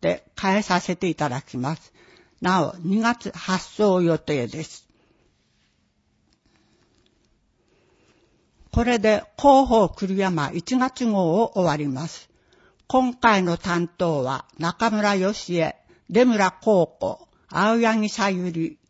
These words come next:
石山陽子、富澤玲子、嘉門小夜子、片山恵子でお届けしました。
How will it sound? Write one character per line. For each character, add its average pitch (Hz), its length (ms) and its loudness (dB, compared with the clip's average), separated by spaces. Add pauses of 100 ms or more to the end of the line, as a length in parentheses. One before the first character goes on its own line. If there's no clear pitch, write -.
(160)
石 180 280 -6
山 220 280 0
陽 202 300 0 (120)
子、 131 220 -10 (400)
富 233 260 0
澤 220 360 0
玲 190 240 0
子、 - 360 -6 (440)
嘉 240 100 0
門 214 300 2
小 208 180 -4
夜 165 140 -2
子、 - 280 -14 (480)
片 254 340 -2
山 240 300 0
恵 233 220 0
子 180 160 -4
で 233 80 2
お 240 80 2 (100)
届 175 380 -2
け 170 40 -2
し - 160 -8
ま 127 160 -8
し - 60 -20 (120)
た。 - 140 -6